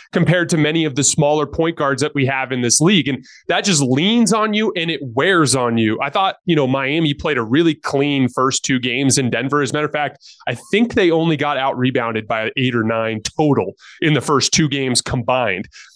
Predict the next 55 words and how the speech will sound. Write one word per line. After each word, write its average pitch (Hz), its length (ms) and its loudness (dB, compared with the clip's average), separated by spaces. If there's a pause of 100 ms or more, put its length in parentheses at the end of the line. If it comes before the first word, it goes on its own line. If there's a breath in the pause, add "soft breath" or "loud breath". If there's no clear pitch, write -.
(140 loud breath)
It 214 80 4
was 240 240 4
like 220 220 0
the 185 80 2
Hoover 165 220 2
Dam 143 260 -4
broke 117 260 -2
tonight. 101 320 -2
<laughs> - 20 -6
It 156 140 -2
was 254 200 4
like - 220 -2
all 214 160 4
of 190 80 -2
a 180 60 4
sudden, 180 280 0 (120)
<laughs> 220 200 6
all 202 540 6
of 196 80 8
a 190 80 0
sudden, 180 460 4
all 180 120 2
of 190 80 0
a 180 60 0
sudden, 175 240 0
all 165 260 2
of 165 80 -4
that 165 200 -2
effort 165 320 -2
and 135 100 -4
focus 160 380 -2
and 139 100 0
energy 151 440 0
just 139 280 -4
broke 143 500 2
under 143 460 2
the 135 180 0
unrelenting 131 680 -2
size 120 640 -2 (300 loud breath)
that 139 140 2
Denver 120 300 0
presents. 139 480 -2
And 185 260 -2
the 175 140 -4
way 214 140 2
you 269 100 6
broke 180 220 0
down 175 220 0
Jokic, 170 640 -2
I, 170 260 0
I 180 120 -4
was 214 200 0
literally 170 420 2
watching 135 460 0
that 131 220 -4